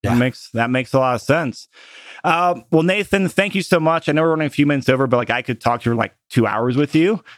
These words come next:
Speaker 2: So we'll, we'll have you back and, uh, for more stuff, 'cause this was fun. Um, and so one thing I wanna leave off here, because I appreciate you leaving your cell phone on here, but you and I actually connected a,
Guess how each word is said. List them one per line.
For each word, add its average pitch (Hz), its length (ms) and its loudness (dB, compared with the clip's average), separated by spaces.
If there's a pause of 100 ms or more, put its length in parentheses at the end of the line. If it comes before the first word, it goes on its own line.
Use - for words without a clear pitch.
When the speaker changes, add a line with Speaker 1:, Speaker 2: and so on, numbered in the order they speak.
Speaker 2:
So 123 160 0
we'll, 127 120 0
we'll 147 120 2
have 147 160 -4
you 143 80 -4
back 135 460 -2
and, 117 200 2
uh, 107 760 -2
for 127 140 -2
more 127 220 2
stuff, 120 220 -2
'cause 110 100 -2
this - 120 -6
was 135 120 -2
fun. 113 500 -2 (380)
Um, 123 440 -2 (160)
and 143 200 -4
so 147 320 2
one 160 260 2
thing 226 100 -2
I - 20 2
wanna 190 140 0
leave 165 180 2
off 151 260 0
here, 127 180 0
because 117 280 -2
I 123 80 2
appreciate 147 560 -2
you 127 180 4
leaving 127 380 2
your 120 80 2
cell 127 280 0
phone 123 220 0
on 113 200 -2
here, 107 380 -2 (440)
but 131 100 2
you 151 120 2
and 220 80 0
I 202 80 0
actually 170 320 0
connected 135 600 0
a, 110 140 -2